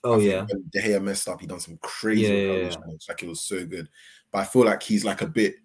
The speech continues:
Speaker 2: he's a bit messy off the ball. Like, for example, it's hard to explain, but it's like Declan Rice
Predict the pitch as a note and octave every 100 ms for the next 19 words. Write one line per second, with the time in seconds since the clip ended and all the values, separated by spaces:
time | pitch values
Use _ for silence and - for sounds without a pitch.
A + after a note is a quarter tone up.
0 | _ _ _ - G2+ B2 G2+ G#2+ A#2+ -
1 | - F2 F2+ F#2+ - E2+ F#2 D#2 - _
2 | _ G#2 G2+ G#2+ G2+ A2+ G#2 F2+ G2+ -
3 | _ _ _ _ _ _ - _ _ G#2+
4 | - C#3+ D3+ A#2 - B2 G#2+ F#2+ G#2 -
5 | - C3 - A#2+ A2+ G#2+ D3+ -